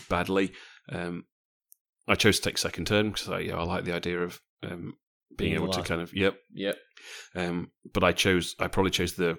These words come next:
Speaker 1: the wrong side. He had a really nice position where he could kind of put things facing the beacon, but out of line of sight of anything coming the other way. So if you go around the corner to try and grab the beacon, you're gonna get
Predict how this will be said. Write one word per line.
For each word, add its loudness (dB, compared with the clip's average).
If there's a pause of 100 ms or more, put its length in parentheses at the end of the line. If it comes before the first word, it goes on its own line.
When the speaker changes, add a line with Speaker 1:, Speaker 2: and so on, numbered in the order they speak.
(100)
Speaker 1:
the -4
wrong 0
side. 0 (320)
He -2
had 2
a -2
really 2
nice 0
position -4
where 0
he -4
could -8
kind -4
of -10
put -2
things -2 (500)
facing 2
the -8
beacon, -2
but 0
out 2
of -2
line 0
of -2
sight -2
of -6
anything -4
coming -6
the -4
other -2
way. 2
So -2
if -8
you -10
go 2
around -2
the -6
corner -2
to -12
try -2
and -4
grab 0
the -12
beacon, 2
you're -2
gonna -4
get -4